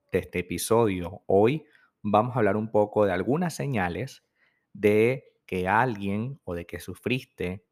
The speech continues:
negligencia emocional en la infancia. La negligencia emocional deja huellas en nuestra personalidad, en la confianza y la manera de gestionar nuestras emociones y nuestras relaciones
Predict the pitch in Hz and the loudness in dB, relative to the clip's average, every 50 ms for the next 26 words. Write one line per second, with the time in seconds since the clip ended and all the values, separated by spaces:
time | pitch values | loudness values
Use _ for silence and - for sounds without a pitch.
0 | _ _ _ _ _ _ _ _ - 92 95 87 87 90 90 - 123 127 139 143 | _ _ _ _ _ _ _ _ -2 -2 -2 -2 -2 -6 -6 -4 -2 -2 -2 -4
1 | 127 - 87 87 95 107 131 135 - - 80 78 80 82 80 78 87 95 _ _ | -6 -8 -8 -8 -6 -6 -6 -6 -8 -10 -10 -8 -8 -8 -8 -8 -10 -14 _ _
2 | _ _ _ _ 101 104 110 113 104 90 87 85 80 78 78 - - - - - | _ _ _ _ -4 -2 -2 -2 -4 -6 -8 -10 -12 -14 -16 -16 -14 -14 -14 -14
3 | - - - - _ _ _ _ _ _ _ _ _ _ _ _ _ _ _ _ | -14 -16 -18 -18 _ _ _ _ _ _ _ _ _ _ _ _ _ _ _ _
4 | _ _ _ _ _ _ _ - 110 117 123 117 120 123 120 117 - 170 196 214 | _ _ _ _ _ _ _ 2 2 4 4 2 2 0 -2 -2 0 0 0 0
5 | - - 117 113 127 147 147 - - 98 90 87 85 82 82 82 87 - - _ | 0 0 -2 -2 -2 -4 -4 -2 -4 -2 -2 -2 -2 -4 -4 -6 -8 -10 -12 _
6 | _ _ _ _ _ - - 101 117 117 123 135 139 139 131 131 131 127 120 117 | _ _ _ _ _ -10 0 4 4 4 4 2 -2 -2 0 2 4 4 4 4
7 | 107 95 90 90 101 107 - - - - 104 101 95 98 95 95 98 - - - | 2 0 0 -2 -2 -6 -8 -14 -10 -6 -6 -4 -2 -4 -4 -6 -6 -8 -8 -8
8 | 85 - - _ - 107 104 127 - - 117 120 123 127 120 107 92 85 82 82 | -8 -8 -4 _ 0 2 2 0 -2 -4 -2 -2 -2 0 0 0 0 0 -2 -4
9 | - - - _ _ _ _ _ _ _ _ _ 98 92 80 78 80 - - 87 | -6 -10 -16 _ _ _ _ _ _ _ _ _ -12 -10 -8 -10 -10 -8 -8 -8
10 | 85 85 - - 123 123 120 107 98 - - 95 92 92 98 - _ - 110 104 | -8 -6 -2 0 0 0 0 -2 -4 -6 -6 -6 -6 -6 -8 -12 _ -8 -4 -2
11 | 98 95 95 98 95 101 113 143 143 123 117 127 135 - - - 139 131 113 95 | -2 -2 -2 -2 -4 -2 -2 -2 -2 -2 -2 -4 -6 -8 -8 -8 -6 -6 -4 -4
12 | 90 90 104 - _ _ - 113 117 123 139 147 143 - 117 117 127 139 139 139 | -4 -4 -6 -10 _ _ -8 -4 -4 -2 -2 -4 -4 -6 -4 -4 -4 -4 -4 -6
13 | 143 - - 107 98 98 101 107 117 117 - _ _ _ _ _ _ - 156 170 | -6 -6 -6 -4 -4 -4 -4 -6 -8 -10 -14 _ _ _ _ _ _ -8 -6 -4
14 | 175 190 202 202 202 _ - 107 101 - - - 98 101 - 110 110 104 98 - | -2 -2 -4 -4 -8 _ -8 -6 -6 -6 -6 -8 -8 -4 -2 -2 -2 -2 -6 -8
15 | - 90 87 90 90 95 104 - - | -8 -10 -10 -10 -10 -12 -14 -16 -20